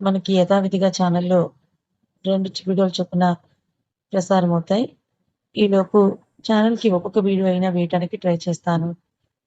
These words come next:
మన శ్రీకాళహస్తిలో సబ్స్క్రైబర్స్ ఎవరైనా ఉంటే హాయ్ అని మెసేజ్ చేయండి. ఏం మాయ చేసావే ఇరవైవ భాగం. రచయిత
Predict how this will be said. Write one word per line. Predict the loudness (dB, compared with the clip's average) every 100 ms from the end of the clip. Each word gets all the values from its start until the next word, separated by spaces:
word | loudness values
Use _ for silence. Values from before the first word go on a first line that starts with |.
| _
మన | -4 0 0 -2 _ _ _ -10
శ్రీకాళహస్తిలో | 0 0 2 0 0 -2 -2 0
సబ్స్క్రైబర్స్ | -2 -4 -2 -2 -4 -4
ఎవరైనా | -2 0 -2
ఉంటే | -4 -4 -4 -4 -6 _ -6
హాయ్ | -4 -2
అని | -2 -2
మెసేజ్ | -4 -4 -6
చేయండి. | -4 -4 -2 -6 -8 _ _ _ _ _
ఏం | -2 2
మాయ | 2 2
చేసావే | 0 -2 0 -2 -2 -4
ఇరవైవ | -4 -4 -4 -2
భాగం. | -2 -4 -6 -16 _ _ _ _ _
రచయిత | 0 2 0 0